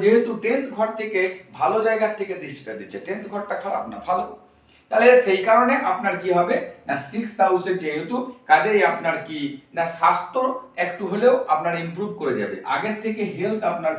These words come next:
কিন্তু ইমপ্রুভ করবে। ঠিক আছে? হেলথ আপনার ইমপ্রুভ হয়ে যাবে। সেভেন্থটা যেহেতু টেন্থে চলে গেল,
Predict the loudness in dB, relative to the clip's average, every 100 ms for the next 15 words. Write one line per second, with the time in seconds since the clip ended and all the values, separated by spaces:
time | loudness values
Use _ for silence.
0 | -6 -12 -14 -8 -6 -6 -6 -8 -10 -14
1 | -14 -20 _ _ _ -20 -12 -6 -6 -6
2 | -14 -18 _ _ _ _ _ _ _ _
3 | _ _ _ _ _ 2 4 2 2 2
4 | 2 -2 -6 -6 -6 0 2 2 -2 -8
5 | -18 _ _ _ -6 -2 4 4 2 2
6 | 2 4 2 2 0 2 2 2 2 2
7 | 2 2